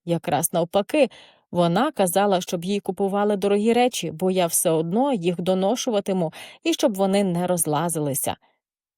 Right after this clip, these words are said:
Їхали звідти мовчки. Чоловік бурчав, що я дуже довірлива і треба за квартиру боротися,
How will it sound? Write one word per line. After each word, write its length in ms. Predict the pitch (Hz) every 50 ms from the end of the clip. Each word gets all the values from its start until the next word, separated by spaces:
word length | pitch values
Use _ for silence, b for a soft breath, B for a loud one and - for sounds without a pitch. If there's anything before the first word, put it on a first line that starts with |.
| _ _ _ _ -
Їхали 400 | 285 370 - - 277 233 208 190
звідти 440 | 175 180 190 208 - - - 202
мовчки. 640 | 196 190 180 185 170 151 135 - - - - 143 123 131 160 160 165 -
Чоловік 360 | - 214 196 196 202 208 180
бурчав, 540 | 170 180 180 175 - - 247 269 294 285 -
що 160 | - - 175
я 120 | 180 175
дуже 280 | 170 160 180 170 185 180
довірлива 680 | 160 175 175 165 160 208 285 330 311 294 262 220 220
і 120 | - - 180
треба 320 | - 190 196 190 185 190
за 140 | 180 185 180
квартиру 460 | - 190 190 185 175 - 208 208 214
боротися, 720 | 202 185 208 226 254 294 311 - 214 185 - - - 175